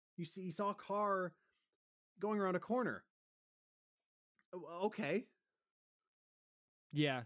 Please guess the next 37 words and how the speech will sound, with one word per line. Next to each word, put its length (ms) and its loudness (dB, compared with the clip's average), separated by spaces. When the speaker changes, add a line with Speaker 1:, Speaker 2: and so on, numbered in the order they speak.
Speaker 2:
I 40 -6
mean, 320 -2
I 140 0
can 440 -2
tell 280 0
you 140 4
when 200 0
something's 540 -6
wrong, 500 -2
<laughs> 800 -4
but 220 0
I 100 2
can't, 280 0
just 180 2
watching 440 0
a 40 -6
car 300 -2
go 220 2
around 280 2
a 40 -4
track, 500 -2
I'm 180 -6
not 200 -2
gonna 100 -2
be 100 4
able 160 2
to 80 -14
tell 160 2
you 140 2
what 140 0
kind 160 -4
of 40 -10
suspension 460 -6
they 100 -4
have 200 -2
in 100 -6
it. 100 -8